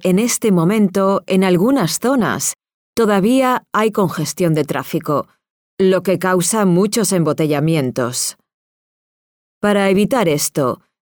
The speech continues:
debe haber más calles exclusivamente para las personas, por donde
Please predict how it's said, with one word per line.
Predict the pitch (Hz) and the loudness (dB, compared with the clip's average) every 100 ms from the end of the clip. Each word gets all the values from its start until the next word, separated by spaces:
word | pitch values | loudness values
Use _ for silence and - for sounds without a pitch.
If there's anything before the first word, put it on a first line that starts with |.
| _ | _
debe | 190 185 254 240 220 | 0 2 2 2 0
haber | 175 180 170 | 2 2 2
más | 175 190 - | 2 0 -2
calles | - 175 160 156 165 - - - | -4 -2 0 0 0 -2 -6 -4
exclusivamente | 175 175 - 185 170 240 254 160 165 160 156 139 | -2 -2 -2 -2 0 0 0 0 0 0 0 -2
para | 170 151 143 | -2 -2 -2
las | 131 | -4
personas, | - 131 - 175 151 120 143 - _ _ _ - | -6 -6 -2 -2 -2 -2 -4 -6 _ _ _ -4
por | 208 | 0
donde | 196 196 190 190 | 2 2 2 2